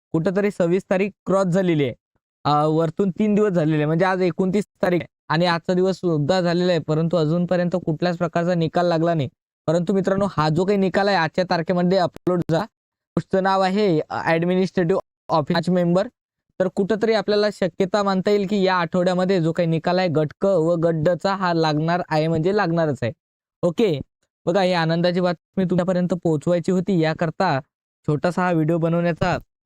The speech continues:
प्रयत्न आहे. बघा, ज्यांना विश्वास ठेवायचा असेल ते विश्वास ठेवू शकता आणि ज्यांना विश्वास नसेल त्यांनी व्हिडिओ नाही बघितला तरी चालेल. बघा,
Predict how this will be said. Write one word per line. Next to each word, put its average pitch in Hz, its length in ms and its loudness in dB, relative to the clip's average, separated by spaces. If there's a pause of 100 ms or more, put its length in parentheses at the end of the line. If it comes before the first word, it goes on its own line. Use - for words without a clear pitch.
(160)
प्रयत्न 156 360 -2
आहे. 170 240 -2 (580)
बघा, 165 140 2
ज्यांना 180 380 0
विश्वास 170 420 0
ठेवायचा 175 340 0
असेल 190 220 -2
ते 185 200 0
विश्वास 170 380 0
ठेवू 170 120 0
शकता 180 280 -4
आणि 170 180 -2
ज्यांना 170 360 0
विश्वास 156 420 -2
नसेल 202 300 -2 (400)
त्यांनी 180 420 2
व्हिडिओ 151 300 2
नाही 175 320 0
बघितला 165 420 0
तरी 220 260 0
चालेल. 139 340 0 (400)
बघा, 175 360 0